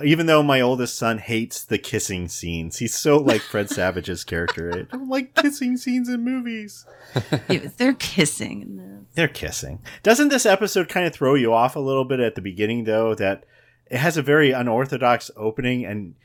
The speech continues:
Speaker 1: if you've never seen it before, suddenly you're getting this narration from Jeff, this inner narration.
Speaker 2: Yeah, if
Speaker 1: Where
Speaker 2: you
Speaker 1: he's like,
Speaker 2: missed
Speaker 1: um,
Speaker 2: the chicken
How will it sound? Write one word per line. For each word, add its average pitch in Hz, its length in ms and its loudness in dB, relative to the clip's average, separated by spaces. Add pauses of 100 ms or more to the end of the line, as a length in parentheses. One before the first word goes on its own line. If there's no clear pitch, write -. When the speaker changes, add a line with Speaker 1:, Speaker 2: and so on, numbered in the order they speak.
(140)
Speaker 1:
if 127 120 -8
you've 139 100 -2
never 147 300 4
seen 147 220 0
it 135 100 0
before, 127 320 -4
suddenly 131 320 -2
you're 120 100 -2
getting 110 300 -2
this 95 380 -4 (200)
narration 110 760 -2
from 92 300 -2
Jeff, 92 400 -2 (540)
this 98 140 -4
inner 107 280 0
narration. 98 720 -2 (300)
Speaker 2:
Yeah, 208 280 4
if 185 80 -2
Speaker 1:
Where 196 80 -4
Speaker 2:
you 196 60 2
Speaker 1:
he's - 20 2
like, 196 60 2
Speaker 2:
missed 196 280 2
Speaker 1:
um, 165 60 -8
Speaker 2:
the 165 160 2
chicken 151 720 0